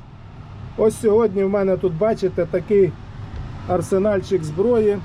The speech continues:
Це Скорпіончик, Глок сімнадцятий, е,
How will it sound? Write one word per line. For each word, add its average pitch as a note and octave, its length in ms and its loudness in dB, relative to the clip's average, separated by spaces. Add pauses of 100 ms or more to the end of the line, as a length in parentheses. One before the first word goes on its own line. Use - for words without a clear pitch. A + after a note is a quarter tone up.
(500)
Це G3+ 140 2
Скорпіончик, A3 880 2 (560)
Глок G3 400 4
сімнадцятий, G3 920 0 (840)
е, E3 420 2